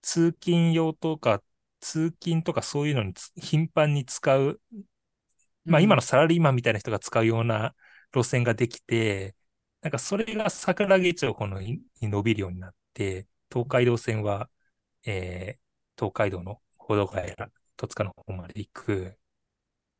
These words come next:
Speaker 1: ていう風になる。で、その後、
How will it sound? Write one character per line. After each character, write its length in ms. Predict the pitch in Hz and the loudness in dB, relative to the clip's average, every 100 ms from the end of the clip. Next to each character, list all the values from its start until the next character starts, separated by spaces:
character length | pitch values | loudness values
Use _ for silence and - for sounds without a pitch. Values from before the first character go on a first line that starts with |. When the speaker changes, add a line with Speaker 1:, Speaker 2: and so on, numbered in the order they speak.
| _ _ _ | _ _ _
Speaker 1:
て 80 | - | -6
い 20 | |
う 0 | |
風 100 | 104 | -4
に 60 | 92 | -4
な 160 | 95 90 | -2 -2
る。 500 | 95 95 92 92 - _ _ _ - - _ _ _ _ - | -2 -2 -4 -10 -20 _ _ _ -20 -20 _ _ _ _ -2
で、 140 | 151 | -2
そ 240 | - 160 156 | 0 2 4
の 260 | 170 170 | 4 4
後、 760 | 175 - 127 127 110 101 - | 4 4 4 6 6 2 -2